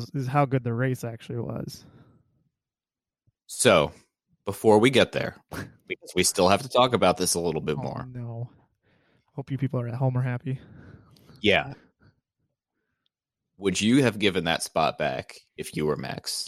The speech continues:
Speaker 1: Oh, absolutely not. And as much of a clown as Scott Goodyear looked for staying out at the ninety-five Indy five hundred, that was absolutely the correct move if you were him.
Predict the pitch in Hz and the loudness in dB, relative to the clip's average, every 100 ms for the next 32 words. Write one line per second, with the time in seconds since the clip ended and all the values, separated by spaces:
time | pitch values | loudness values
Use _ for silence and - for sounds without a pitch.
0 | - 170 127 110 113 _ _ _ - 190 | 4 6 6 0 -8 _ _ _ -4 -4
1 | - 147 139 127 120 110 - _ - 147 | 2 4 4 2 -2 -4 -10 _ -8 -4
2 | 139 135 131 123 123 120 120 - - - | -2 0 0 0 -2 -4 -6 -12 -4 2
3 | 143 165 - 185 156 - - 156 143 147 | 6 4 4 4 4 2 2 4 6 6
4 | 139 123 - 139 131 127 131 135 143 135 | 4 0 0 0 0 0 0 4 4 4
5 | 135 - - 123 117 113 - _ - - | 0 -2 -4 -2 -2 -4 -8 _ -16 -2
6 | 135 131 123 123 131 - 151 123 123 123 | 0 0 0 0 0 -2 -2 0 -2 -2
7 | 127 123 123 120 127 120 123 135 151 - | -2 -2 -2 -2 -2 -2 -2 -2 -2 -4
8 | _ - 170 160 - 165 165 - 156 147 | _ 4 4 4 2 4 4 6 6 8
9 | 147 135 131 - 135 120 135 127 120 117 | 6 4 0 -2 -4 -2 -2 0 0 -4
10 | - 131 123 135 131 123 131 117 117 | -6 -6 -4 0 2 2 0 -2 -4